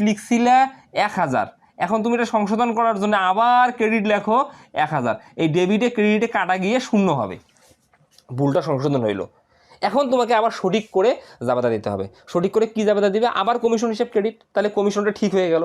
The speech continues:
তাহলে প্রথমে তুমি জাবেদাটা দিলে ভুল সংশোধন, তুমি ভুল করে ডেবিট করছিলে, তুমি এখন ক্রেডিট করলা কত টাকা? এক হাজার টাকা সংশোধন হয়ে গেল ক্রেডিট করার মাধ্যমে, কিন্তু তুমি প্রকৃত জাবেদায় কী হওয়া উচিত ছিল? নগদান হিসাব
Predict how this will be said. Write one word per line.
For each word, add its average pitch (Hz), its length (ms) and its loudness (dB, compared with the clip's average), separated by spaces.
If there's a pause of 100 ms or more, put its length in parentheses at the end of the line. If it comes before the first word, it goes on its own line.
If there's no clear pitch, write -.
তাহলে 196 160 -2 (160)
প্রথমে 220 360 0
তুমি 269 120 0 (120)
জাবেদাটা 226 360 0
দিলে 262 200 2
ভুল 247 120 4 (100)
সংশোধন, 156 340 0 (320)
তুমি 196 180 2
ভুল 190 180 2
করে 240 180 4
ডেবিট 208 220 0
করছিলে, 262 360 0 (300)
তুমি 214 200 2
এখন 226 200 -2
ক্রেডিট 160 280 0
করলা 95 220 0 (240)
কত 180 180 0
টাকা? 214 180 0
এক 175 100 -2
হাজার 185 200 -2
টাকা 160 140 -2 (360)
সংশোধন 190 360 0
হয়ে 190 180 4
গেল 196 180 4
ক্রেডিট 175 240 -2
করার 185 200 2
মাধ্যমে, 147 320 -4 (300)
কিন্তু 196 200 -4
তুমি 240 120 2 (120)
প্রকৃত 262 320 2 (120)
জাবেদায় 165 380 2
কী 254 140 2
হওয়া 233 180 4
উচিত 190 220 -4
ছিল? 127 120 0 (480)
নগদান 120 360 0
হিসাব 185 160 -2